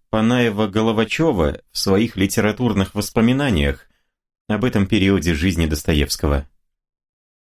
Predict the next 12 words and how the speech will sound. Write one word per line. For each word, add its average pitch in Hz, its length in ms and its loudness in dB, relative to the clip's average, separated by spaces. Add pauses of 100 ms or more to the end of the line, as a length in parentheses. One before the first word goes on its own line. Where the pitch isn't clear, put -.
(160)
Достоевский 85 640 -2
пришел 90 400 0
к - 80 -8
нам 92 200 0
в - 140 -12
первый 85 300 0
раз 85 320 -2
вечером 104 680 -2 (320)
с - 120 -18
Некрасовым 127 840 0
и 110 120 2
Григоровичем, 101 1000 -2